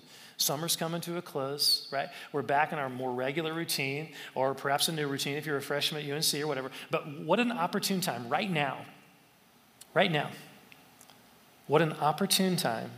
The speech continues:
to kind of evaluate our prayer life.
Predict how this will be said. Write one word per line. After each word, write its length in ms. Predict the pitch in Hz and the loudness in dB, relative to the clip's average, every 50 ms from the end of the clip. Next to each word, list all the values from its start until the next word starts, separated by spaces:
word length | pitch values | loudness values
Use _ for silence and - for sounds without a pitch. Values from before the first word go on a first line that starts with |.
| - - - - - - - - - - - - - - - - - - - - - - | -16 -20 -20 -20 -20 -16 -14 -14 -14 -14 -18 -20 -20 -20 -20 -20 -20 -20 -20 -20 -2 2
to 140 | - - 151 | 2 2 2
kind 360 | - - - - 156 151 147 | 2 -2 -2 0 0 0 2
of 160 | 131 123 117 - - - - - | 0 0 -2 -6 -12 -14 -10 -4
evaluate 960 | - 135 117 113 127 135 151 151 151 151 147 135 127 135 113 110 120 123 - - - - - - - - | -4 -4 -4 0 2 4 6 6 6 4 4 2 -2 -4 -4 -8 -10 -10 -12 -14 -18 -20 -20 -12 -10 -10
our 60 | - | -8
prayer 300 | - - - 143 127 123 | -8 -4 -2 -2 -2 -2
life. 300 | 123 - - - - | -4 -6 -8 -8 -12